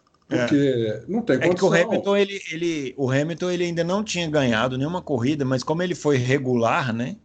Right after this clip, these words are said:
Speaker 2: É,
Speaker 1: Chegava
Speaker 2: é,
Speaker 1: em segundo,
Speaker 2: exatamente.
Speaker 1: chegava em terceiro, chegava em segundo, chegava em terceiro, ele liderava o campeonato.
Speaker 2: É.
Speaker 1: Que
Speaker 2: Mas
Speaker 1: era o que
Speaker 2: como é que
Speaker 1: fazia com que a gente acreditasse que não ia durar muito tempo, né? Só que aí
Speaker 2: É.
Speaker 1: logo depois ele começou a ganhar corridas.
Speaker 2: É, e aí co-, ganhou quatro, né?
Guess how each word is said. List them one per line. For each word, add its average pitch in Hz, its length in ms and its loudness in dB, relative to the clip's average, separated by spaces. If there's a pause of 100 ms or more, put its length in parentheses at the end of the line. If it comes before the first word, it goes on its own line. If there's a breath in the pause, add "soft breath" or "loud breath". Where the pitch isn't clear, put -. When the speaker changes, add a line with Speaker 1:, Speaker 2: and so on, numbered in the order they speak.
(280)
Speaker 2:
É, 143 320 0
Speaker 1:
Chegava 160 300 2
Speaker 2:
é, - 20 0
Speaker 1:
em 113 40 0
segundo, 107 220 -2
Speaker 2:
exatamente. 165 260 0
Speaker 1:
chegava 143 220 -2
em 165 40 -10
terceiro, 156 420 -4
chegava 131 240 -2
em 147 40 -8
segundo, 139 220 -4
chegava 123 220 -2
em - 20 -8
terceiro, 156 480 -2
ele 151 480 0
liderava 139 520 2
o 135 40 -10
campeonato. 151 600 -6 (220)
Speaker 2:
É. 95 280 -4 (540 soft breath)
Speaker 1:
Que 156 140 -2
Speaker 2:
Mas 156 80 2
Speaker 1:
era 165 180 6
o 190 40 0
que 196 100 -8
Speaker 2:
como 277 120 2
é 190 40 4
que 180 60 2
Speaker 1:
fazia 170 220 -4
com 156 160 -20
que 165 80 -4
a 156 40 -2
gente 147 220 -4
acreditasse 147 840 -4
que 180 120 -10
não 180 120 -8
ia 175 120 -6
durar 170 280 -2
muito 170 300 -8
tempo, 135 420 -8
né? 110 200 -8 (240 soft breath)
Só 143 120 0
que 135 100 0
aí 185 40 4
Speaker 2:
É. 180 40 4
Speaker 1:
logo 196 180 4
depois 233 280 -8
ele 185 100 -16
começou 220 280 -6
a - 20 -8
ganhar 190 180 -6
corridas. - 680 -12 (1400)
Speaker 2:
É, 262 100 2
e 110 100 6
aí 123 80 6
co-, 175 200 -2
ganhou 156 260 2
quatro, 190 500 2
né? - 160 -8